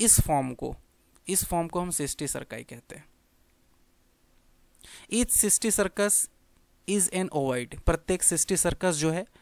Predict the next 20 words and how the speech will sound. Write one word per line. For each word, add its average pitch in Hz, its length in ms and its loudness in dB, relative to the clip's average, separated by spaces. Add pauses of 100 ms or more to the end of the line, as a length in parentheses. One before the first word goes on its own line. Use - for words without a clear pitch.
(800)
अंडाकार 131 560 0
होता 127 240 -6
है। 127 60 -6
देखिए, 135 320 -6
इसका 147 280 -2
एक 156 220 -2
भाग 147 200 2
अंडाकार 127 500 -4
होता 135 300 -12
है, - 120 -18 (600)
मिल्की 175 380 2
व्हाइट 139 460 2 (500)
और 139 340 6 (440)
दूध 156 320 2
के 160 120 0
समान 147 360 0
सफ़ेद 151 380 0
दिखाई 135 360 -6
देता 127 280 -10
है। - 140 -14